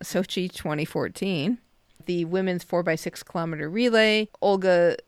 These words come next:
Zaitseva from Russia was disqualified. Norway moves up to the silver medal,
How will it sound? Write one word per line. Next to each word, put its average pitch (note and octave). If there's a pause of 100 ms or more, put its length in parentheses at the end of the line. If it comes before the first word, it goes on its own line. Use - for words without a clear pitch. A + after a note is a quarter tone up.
(140)
Zaitseva G#3+
from E3
Russia A3 (140)
was E3+ (300)
disqualified. E3+ (260)
Norway G3
moves F3+
up -
to D#3+
the D3+
silver F#3+
medal, F#3+